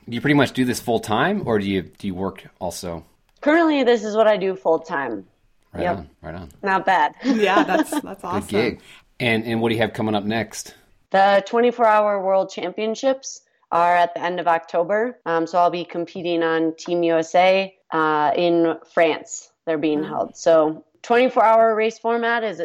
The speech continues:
Speaker 2: usually a small loop, and you do as many laps of it as you can in twenty-four hours. Highest distance wins.
Speaker 3: Highest team cumulative.
Speaker 2: Yep. So for the team competition, they take the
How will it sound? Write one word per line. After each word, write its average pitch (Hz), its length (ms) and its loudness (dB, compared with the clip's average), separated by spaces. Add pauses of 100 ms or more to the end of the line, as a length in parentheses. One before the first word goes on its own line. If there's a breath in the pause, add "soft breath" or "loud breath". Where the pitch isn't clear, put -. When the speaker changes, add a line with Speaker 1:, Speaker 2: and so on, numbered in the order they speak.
Speaker 2:
usually 185 380 -4
a 170 80 0
small 170 420 0
loop, 240 380 0
and 170 180 0
you 170 300 4
do 170 320 2
as 156 220 2
many 165 240 4
laps 160 380 2
of 151 80 -4
it 160 200 0
as 151 180 -4
you 156 80 -2
can 156 300 -4
in 147 160 -2
twenty-four 147 520 -2
hours. 156 680 -2
Highest 175 420 0
distance 156 680 -8 (100)
wins. - 560 -10 (380)
Speaker 3:
Highest 202 420 -4
team 202 300 -4
cumulative. 190 1000 -8 (320)
Speaker 2:
Yep. 240 340 2
So 233 180 0
for 254 120 0
the 240 100 4
team 262 280 -2
competition, 226 800 -2
they 190 120 -4
take 190 240 -8
the 175 140 2